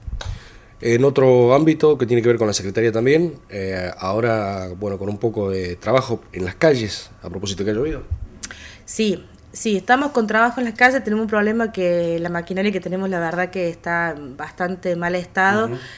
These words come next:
Speaker 2: se nos rompió la moto niveladora, la estamos reparando, espero que para mañana esté lista ya, pero bueno, eso nos tiene un poco trabado las, las refacciones de la,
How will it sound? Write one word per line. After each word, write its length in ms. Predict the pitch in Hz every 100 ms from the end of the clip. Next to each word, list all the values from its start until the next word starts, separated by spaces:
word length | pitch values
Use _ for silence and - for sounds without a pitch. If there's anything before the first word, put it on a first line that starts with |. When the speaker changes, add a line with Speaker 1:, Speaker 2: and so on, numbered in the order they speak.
| -
Speaker 2:
se 100 | 180
nos 140 | 175
rompió 320 | 175 170 175 196
la 80 |
moto 240 | 196 190 185
niveladora, 640 | 180 170 165 165 196 233
la 60 | 196
estamos 280 | - 180 185
reparando, 560 | 175 175 175 202 220
espero 320 | 208 - 185 185
que 240 | 180 170
para 200 | 165 165
mañana 260 | 165 175 180
esté 200 | 175 180
lista 280 | 180 -
ya, 300 | 170 196 226 - - - - -
pero 100 | 170
bueno, 140 | 170
eso 180 | 185 220
nos 120 | 208
tiene 160 | 202 196
un 60 |
poco 520 | 196 185 196 190 180
trabado 380 | 175 170 175 190
las, 200 | 196 165
las 260 | 165 151 147
refacciones 580 | 151 160 160 185 185 180
de 80 |
la, 340 | 175 156 143